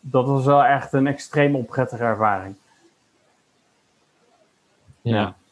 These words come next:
Speaker 2: kan me voorstellen. Maar heb, heb je
Speaker 1: Maar verder was het ook.
Speaker 2: Zei je?
Speaker 1: Verder, verder eigenlijk niet zo vaak.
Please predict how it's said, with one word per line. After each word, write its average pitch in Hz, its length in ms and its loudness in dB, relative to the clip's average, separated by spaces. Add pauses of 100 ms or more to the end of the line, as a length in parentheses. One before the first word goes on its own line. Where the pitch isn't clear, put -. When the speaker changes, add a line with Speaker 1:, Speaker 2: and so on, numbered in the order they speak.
Speaker 2:
kan 110 120 0
me 101 100 0
voorstellen. 98 580 -4 (480)
Maar 104 220 4
heb, 117 120 2
heb 120 120 4
je - 80 2
Speaker 1:
Maar 104 220 6 (140)
verder 117 220 2
was 117 140 0
het 113 100 -8
ook. 98 260 -4 (480)
Speaker 2:
Zei 123 200 2
je? 208 60 4 (880)
Speaker 1:
Verder, 165 340 2 (120)
verder 175 220 4
eigenlijk 127 320 2
niet 131 120 0
zo 117 80 -2
vaak. 110 300 -2